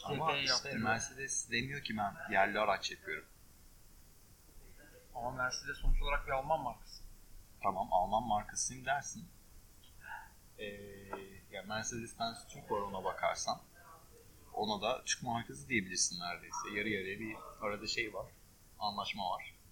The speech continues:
Speaker 2: Hı.
Speaker 1: Burada üretiliyor araçlar falan. Ama şöyle bir şey var, Mercedes-Benz, ee, yani nasıl desem, ihtiyaçların bir kısmını dışarıdan karşılarken çok ciddi anlamda araç sektöründe de Ar-Ge'sini de yapıyor mesela farklı alanlarda.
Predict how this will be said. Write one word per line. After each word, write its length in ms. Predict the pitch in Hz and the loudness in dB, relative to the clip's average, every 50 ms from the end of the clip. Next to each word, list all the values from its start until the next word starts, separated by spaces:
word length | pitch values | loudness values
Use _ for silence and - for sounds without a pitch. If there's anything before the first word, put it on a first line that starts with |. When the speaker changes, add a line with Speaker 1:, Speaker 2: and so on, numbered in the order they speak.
| - - - | -20 -16 -14
Speaker 2:
Hı. 60 | 143 135 - - - - - - - - - | -12 -12 -12 -14 -16 -18 -18 -16 -14 -10 -6
Speaker 1:
Burada 260 | 113 101 110 110 107 | -4 -4 -2 0 0
üretiliyor 460 | 98 92 90 87 - - 92 90 87 | 0 0 -2 -4 -4 -4 -2 -2 -2
araçlar 360 | 87 87 - - 98 95 - - | -4 -6 -6 -6 -6 -8 -2 0
falan. 300 | 120 113 104 113 - - - - - - - - - - - - | 0 0 0 -2 -4 -8 -14 -20 -20 -20 -20 -20 -20 -20 -16 -2
Ama 280 | - 101 113 156 165 151 | 2 4 6 6 6 6
şöyle 260 | - - - 147 160 156 | 4 2 2 2 2 2
bir 40 | |
şey 160 | - - 180 165 | 2 2 2 2
var, 80 | 127 | 2
Mercedes-Benz, 960 | 107 104 104 110 - - 131 143 139 - - 143 165 185 185 - - - - - - - - - - - - - - - - - - - - | 2 2 2 0 0 -2 -4 -4 -4 0 2 2 2 2 2 0 -2 -4 -6 -12 -16 -20 -20 -20 -20 -20 -20 -20 -20 -20 -20 -20 -20 -12 -4
ee, 60 | - 104 101 98 95 95 95 95 98 95 95 95 92 - - | 0 2 4 4 4 4 2 0 0 0 0 -2 -4 -2 2
yani 240 | 101 95 95 95 95 - - - - - - - - - - - - - - - - - | 4 4 4 4 2 -4 -14 -20 -20 -20 -20 -20 -20 -20 -20 -20 -20 -20 -20 -18 -10 -4
nasıl 180 | 117 - - | -2 -2 0
desem, 240 | - - - - - - - | 2 2 0 0 -2 -4 -6
ihtiyaçların 560 | 113 - - 120 117 113 - 131 123 131 131 | -10 0 2 4 4 6 4 4 2 0 -4
bir 60 | 135 | -4
kısmını 300 | - - - 135 131 127 | -4 -4 -4 -4 -2 2
dışarıdan 440 | 120 - - 127 127 127 131 131 - | 4 6 6 6 4 4 2 0 0
karşılarken 720 | - 139 131 131 - - 147 156 156 151 - - 151 196 - - - - - - - - - - - - - - - | 0 0 2 2 0 0 0 -2 -2 -2 -2 -2 -2 -2 -4 -8 -16 -20 -20 -20 -20 -20 -20 -20 -20 -20 -20 -6 -2
çok 240 | - - 147 147 - | 0 0 0 0 0
ciddi 260 | - - - - 147 | -2 -2 0 0 0
anlamda 380 | 147 147 143 135 131 139 156 151 | 2 2 2 0 0 2 2 4
araç 260 | 127 131 131 139 - | 4 4 2 0 0
sektöründe 460 | - 139 127 - 135 131 147 165 175 | 0 0 0 0 -2 -4 -4 -4 0
de 60 | 175 | 4
Ar-Ge'sini 560 | 147 113 123 123 127 123 123 - - 170 180 175 | 6 6 6 6 4 4 4 2 2 2 0 0
de 40 | |
yapıyor 320 | 156 131 - - 170 170 156 | 0 0 0 -2 -4 -6 -6
mesela 360 | 120 - - 98 90 92 92 | -8 -10 -10 -6 -4 -4 -6
farklı 360 | - - - 85 87 - 92 90 | -2 0 0 -2 0 -2 -4 -2
alanlarda. 520 | 85 85 87 85 85 82 82 80 - | -2 -2 -2 -2 -4 -4 -4 -6 -10